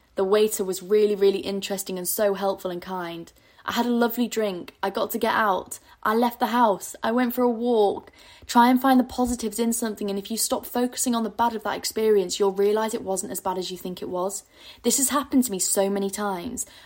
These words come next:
of that I think it was a really bad experience, that I had a miserable time and it was rubbish and just a total write-off. And then I'll look over it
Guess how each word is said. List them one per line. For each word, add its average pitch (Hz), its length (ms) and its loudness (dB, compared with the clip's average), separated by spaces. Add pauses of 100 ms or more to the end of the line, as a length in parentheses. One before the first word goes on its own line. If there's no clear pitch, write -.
of 190 160 -2
that 190 220 2
I 220 120 2
think 233 280 2
it - 40 -6
was 185 120 -4
a 185 40 0
really 190 280 2
bad 190 180 -4
experience, 190 600 -2
that - 100 -8
I 190 60 -6
had 180 100 -6
a - 20 -8
miserable 185 460 -6
time 190 400 -2
and 185 80 -8
it - 40 -14
was 165 140 -14
rubbish 196 580 0
and 180 120 -8
just 180 180 -6
a 175 40 -10
total 185 400 -4
write-off. 185 640 -4 (760)
And 202 200 4
then 214 120 6
I'll 226 140 4
look 214 220 -2
over 196 340 2
it - 160 -4